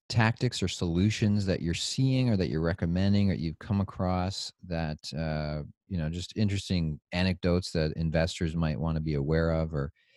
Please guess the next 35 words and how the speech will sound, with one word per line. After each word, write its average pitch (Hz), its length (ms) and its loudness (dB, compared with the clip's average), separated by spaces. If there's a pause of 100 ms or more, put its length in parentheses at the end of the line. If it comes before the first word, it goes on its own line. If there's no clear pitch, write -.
(180)
"Hey, 80 160 -2
you 80 160 0
could 71 160 -8
try 73 280 0
this," 85 300 0
or, 78 40 -4
"You 73 80 -6
could - 160 -16
try 78 320 -4
that," 82 260 -2
or, 76 60 -4
"If - 100 -14
you're 76 80 -12
struggling 80 460 -2
in 78 100 -2
this 85 240 -4
area, 82 380 2
that, 71 180 -4
you 73 60 -4
know, 71 200 -4
here's 82 200 0
a 78 80 -4
solution 78 520 -2
that 73 160 0
I've 71 140 -4
seen," 85 380 2
or, 76 180 0 (380)
"Some - 200 -2
of 80 60 2
my 73 120 0
clients 80 380 0
are 78 60 -2
doing 76 300 0
this." 82 380 -2
Um, 69 300 -4